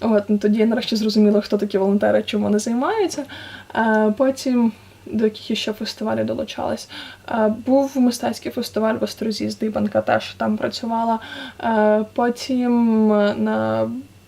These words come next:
фестивалі в Луцьку, Бандеш-, Бандерштат. Цього року це було, цього літа я працювала там в прес-службі. Е, пізніше,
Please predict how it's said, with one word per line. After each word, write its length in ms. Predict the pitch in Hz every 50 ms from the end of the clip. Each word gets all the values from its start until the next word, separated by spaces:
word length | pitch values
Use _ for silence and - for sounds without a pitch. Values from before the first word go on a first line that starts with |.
| - - - - - -
фестивалі 1160 | - - 226 214 - - - - 220 214 214 - 220 220 220 220 220 220 220 220 214 214 220 - - - - - - - - - - - -
в 220 | - 226 214 226 220
Луцьку, 460 | 220 247 - - - - - 392 359
Бандеш-, 400 | 285 262 254 240 240 240 - - -
Бандерштат. 640 | 226 233 226 226 226 214 - - - 269 - 403 - - - - - - - -
Цього 300 | - 254 240 233 233 226
року 240 | 240 240 240 - 277
це 140 | - 285
було, 180 | 254 240 240 233
цього 220 | 233 - 233 226
літа 180 | 226 226 226 214
я 40 | 208
працювала 380 | - 240 - - - 214 208
там 140 | 208 214 214
в 20 | 214
прес-службі. 640 | - 226 - - - 269 285 349 349 320 320 311 302 - - - - - - - - - - - -
Е, 340 | - 233 220 214 220 208 208 - - - - -
пізніше, 800 | - 226 214 208 - 220 233 240 247 254 - - 254 233 233